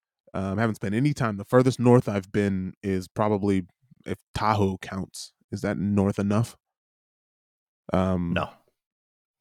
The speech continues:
Speaker 1: yeah.
Speaker 2: Still in, isn't that still California?
Speaker 1: It, it is. It's, like, California. Maybe
Speaker 2: Then
Speaker 1: Utah
Speaker 2: no.
Speaker 1: is a little further north. Maybe Utah's the furthest north I've been.
Speaker 2: It's going east,
Speaker 1: Um,
Speaker 2: right?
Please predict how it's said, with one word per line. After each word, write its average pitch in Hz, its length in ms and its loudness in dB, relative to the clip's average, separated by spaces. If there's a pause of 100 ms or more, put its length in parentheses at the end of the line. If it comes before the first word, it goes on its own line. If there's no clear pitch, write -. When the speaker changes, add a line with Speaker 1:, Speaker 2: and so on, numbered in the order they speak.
(200)
Speaker 1:
yeah. 104 160 0
Speaker 2:
Still 98 220 4
in, 92 180 -2
isn't 113 180 0
that 110 120 6
still 104 140 2
California? 101 460 0 (560)
Speaker 1:
It, 107 160 2
it 101 220 -2
is. 95 220 0
It's, 92 100 -8
like, 98 120 -4
California. 101 440 -2
Maybe 110 240 4
Speaker 2:
Then 101 160 6
Speaker 1:
Utah 120 320 6
Speaker 2:
no. 147 60 -2
Speaker 1:
is 120 120 0
a 123 40 4
little 127 180 6
further 143 300 6
north. 160 320 4
Maybe 95 220 -2
Utah's 101 360 0
the - 80 -10
furthest 95 320 -4
north 87 180 -6
I've 95 160 -10
been. 98 160 -10 (220)
Speaker 2:
It's 226 120 -18
going 95 260 -6
east, 87 80 -6
Speaker 1:
Um, 92 220 -2
Speaker 2:
right? 87 220 -10